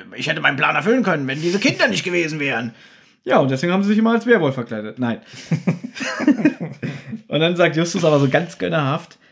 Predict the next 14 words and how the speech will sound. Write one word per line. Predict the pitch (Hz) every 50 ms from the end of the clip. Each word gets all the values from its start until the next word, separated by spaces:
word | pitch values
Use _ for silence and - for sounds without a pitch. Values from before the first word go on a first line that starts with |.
| _ _ -
"Ja, | - 113 127 151 156
wir | 147
geben | 127 131 139 160 170
ihnen | 165 143 -
eine | - 113 120 120
Chance. | 120 - - 156 170 185 220 269 - - - - - _ _ _ _ _ _ _ _ _ _ _ _ _
Sie | 175 139 143 135
können | - 180 170 180 180
jetzt | 175 170 170 - -
schnell | - - 147 147 160 175 190 214 247 254 - - _ _ _ _ _ _ _ _ _ _ _ _ _ _ -
das | 160 143 - -
Gold | 156 156 180 175
wieder | 175 165 143 -
zurückbringen | - - 123 135 214 226 - - - 233 226 214 240 277 294 302